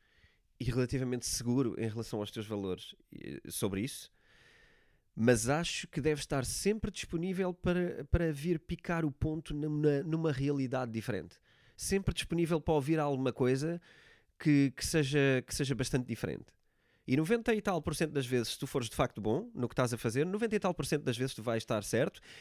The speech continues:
e aquilo vai ser alguém que ainda está nos primeiros passos dos blind spots que tu já viste há muito tempo. Mas pode haver aqueles dois, três, quatro, cinco por cento que alguém de repente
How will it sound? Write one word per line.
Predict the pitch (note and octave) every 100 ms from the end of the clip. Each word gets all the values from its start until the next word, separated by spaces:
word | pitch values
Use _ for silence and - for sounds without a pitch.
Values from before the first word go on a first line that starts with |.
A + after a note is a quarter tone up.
| - -
e | A#2+
aquilo | - D3
vai | D3
ser | C#3 D3
alguém | A#2+ C#3+ A#2+ G2 F2
que | - B2
ainda | A2+ C3+
está | C3 C3+
nos | C3
primeiros | - B2 B2+ -
passos | A2+ C#3+ B2
dos | A2+
blind | B2 A#2
spots | - - C3+ -
que |
tu | -
já | A2+ G#2
viste | C3+ B2
há |
muito | A2 G#2+
tempo. | - F#2 - - _ _ _ _ _ _ _ _ _
Mas | G#2+ A2
pode | E3+ D#3+
haver | D#3 D3+
aqueles | C3+ C#3 A#2+ -
dois, | G#2 A#2 B2
três, | G2+ G2+
quatro, | - G2 -
cinco | G#2+ -
por | G2
cento | - G2+ - - _ _ _ _ _ _ _ _ _
que | -
alguém | A2+ A2 B2 A2+
de |
repente | A2 - A#2 C#3+